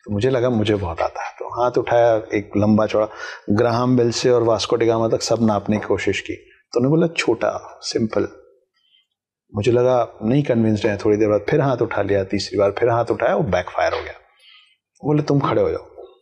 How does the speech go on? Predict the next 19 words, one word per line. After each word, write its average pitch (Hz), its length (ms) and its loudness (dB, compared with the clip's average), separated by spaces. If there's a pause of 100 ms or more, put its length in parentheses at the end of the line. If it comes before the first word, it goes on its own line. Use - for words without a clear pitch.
(720)
क्या 156 160 -2
नाम 151 180 2
है 143 80 0
तुम्हारा?" 123 280 -4 (1000)
तो 98 80 -18
मैंने 98 120 -6
बोला 104 100 -2
"सर, 98 180 -2
अक्षत - 280 -4
गुप्ता।" - 400 -12 (240)
तो 117 60 -2
उन्होंने 117 240 -2
बोला 120 200 2
"You 120 120 2
know, 127 280 2
the 107 360 -6
shortest 101 480 0
difference 107 460 0
between 104 260 0